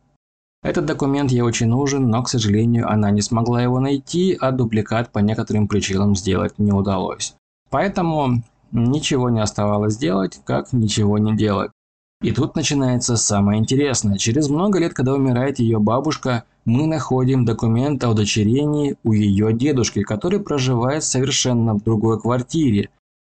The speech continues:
Эта бумажка находилась среди документов дедушки и бабушки, там, где они хранили документы об образовании, трудовые книжки и всякое другое. Как это там оказалось, никто не знает. Дело в том, что моя сестра потеряла все-таки его в горисполкоме, она точно это понимает и точно это помнит.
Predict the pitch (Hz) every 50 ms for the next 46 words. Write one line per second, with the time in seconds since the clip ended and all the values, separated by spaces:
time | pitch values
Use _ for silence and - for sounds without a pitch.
0 | _ _ _ - - 117 110 113 107 104 104 113 143 156 - - 151 143 131 120
1 | 135 123 120 123 131 135 127 127 110 113 120 107 110 107 - 110 113 131 156 156
2 | - 151 139 127 113 110 104 104 107 104 - - 135 147 160 180 160 127 107 101
3 | - - 104 113 110 107 104 104 104 101 104 101 - 113 110 110 107 104 104 101
4 | 101 104 - 104 104 104 98 92 - 104 104 107 104 110 113 107 123 135 147 170
5 | 190 196 190 185 151 117 117 107 104 107 107 113 117 139 170 185 180 - - 214
6 | 247 262 - - 131 135 131 - 113 110 - 113 104 98 107 101 98 - - _
7 | _ _ _ _ _ - - 120 110 - 110 113 104 107 110 110 110 101 113 120
8 | 123 143 156 175 165 147 - - 120 117 117 110 - - 120 104 101 104 117 127
9 | 120 135 143 127 104 101 101 104 110 123 127 127 196 208 190 - - 156 147 160
10 | 156 - 165 147 135 - 170 151 147 156 135 135 123 127 135 143 135 - 131 123
11 | 131 117 - - 120 117 113 110 110 110 113 117 123 117 - 135 139 135 - 175
12 | 165 147 123 110 113 123 143 - - 131 - - 107 104 101 104 - 107 107 110
13 | 110 120 143 165 170 165 - - - - - 110 101 - 117 117 117 110 143 147
14 | - 170 156 123 107 104 104